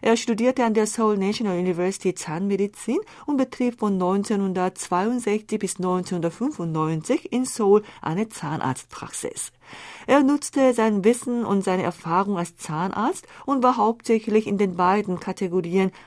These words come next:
Allgemeinwissen über Gesundheit und Zahnpflege aktiv.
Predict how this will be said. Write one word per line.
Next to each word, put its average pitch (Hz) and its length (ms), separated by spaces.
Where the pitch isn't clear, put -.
Allgemeinwissen 175 920
über 165 160
Gesundheit 185 680
und 220 260
Zahnpflege 147 840
aktiv. - 540